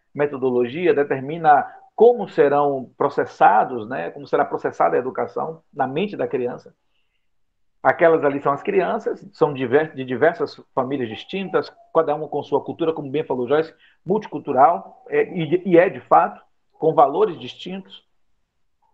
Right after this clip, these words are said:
e são socadas na escola, e então ali na escola elas têm as suas próprias,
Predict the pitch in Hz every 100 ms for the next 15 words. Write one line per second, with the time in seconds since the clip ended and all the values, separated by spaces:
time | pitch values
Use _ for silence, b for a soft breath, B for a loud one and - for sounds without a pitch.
0 | - 143 165 185 - 180 185 - 202 -
1 | 185 214 202 135 117 131 120 - 131 139
2 | 165 - b b - 202 202 185 160 202
3 | 156 147 170 - 143 160 - b b b
4 | - 143 160 - 156 156 160 147 127 147
5 | 143 147 156 156 160